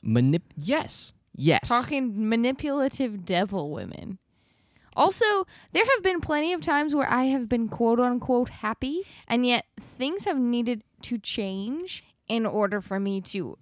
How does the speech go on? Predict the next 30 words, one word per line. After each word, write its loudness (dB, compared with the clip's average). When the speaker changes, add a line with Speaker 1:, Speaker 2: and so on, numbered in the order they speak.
Speaker 2:
be -4
thriving, -2
in -2
order 2
for -6
me -2
to -4
succeed -8
in -2
my 0
life. -4
Maybe 0
I'm 0
a 4
little 2
bit 0
complacent -2
that 2
week -2
or 2
that 0
month. 0
Maybe 0
I 2
am 0
not 0
going 2
after -2
my -2
goals. -2